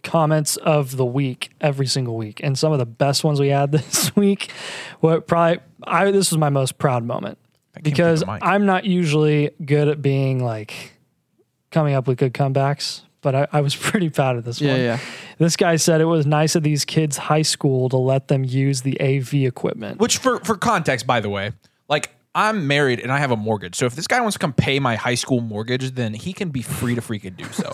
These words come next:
Speaker 1: <laughs>
Speaker 2: But until then, he needs to shut his mouth.
Speaker 1: Yeah.
Speaker 2: All right, go ahead.
Speaker 1: I, I just said, "Nice of your mom to let you have enough screen time to watch us today."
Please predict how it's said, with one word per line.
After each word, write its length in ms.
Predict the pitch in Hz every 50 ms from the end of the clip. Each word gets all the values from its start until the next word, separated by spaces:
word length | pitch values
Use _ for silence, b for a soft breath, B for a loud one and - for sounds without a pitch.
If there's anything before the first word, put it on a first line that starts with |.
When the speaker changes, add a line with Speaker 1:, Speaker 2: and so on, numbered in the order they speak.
| - -
Speaker 1:
<laughs> 40 | -
Speaker 2:
But 140 | - 143 139
until 200 | 143 131 - 196
then, 100 | 196 196
he 60 | 185
needs 120 | 147 127 -
to 60 | 90
shut 320 | - - - - - 185 170
his 120 | 131 104
mouth. 320 | 95 104 101 - - -
Speaker 1:
Yeah. 180 | - 151 156 139
Speaker 2:
All 80 | 147 131
right, 140 | - 90 -
go 80 | - -
ahead. 100 | - - _ _ -
Speaker 1:
I, 240 | - 151 147 151 -
I 140 | 175 151 156
just 220 | 143 143 135 -
said, 200 | - 156 139 135
"Nice 320 | 131 143 147 147 139 - -
of 40 | 143
your 80 | 139 135
mom 300 | 135 131 131 131 131 127
to 40 |
let 200 | 127 123 131 - 147
you 80 | 131
have 160 | 127 123 123 120
enough 160 | 123 120 113
screen 300 | - - - 135 131 131
time 180 | 127 - 127 120
to 60 | 120
watch 320 | 120 113 120 120 120 - -
us 160 | 139 - -
today." 360 | 170 175 - - - 160 -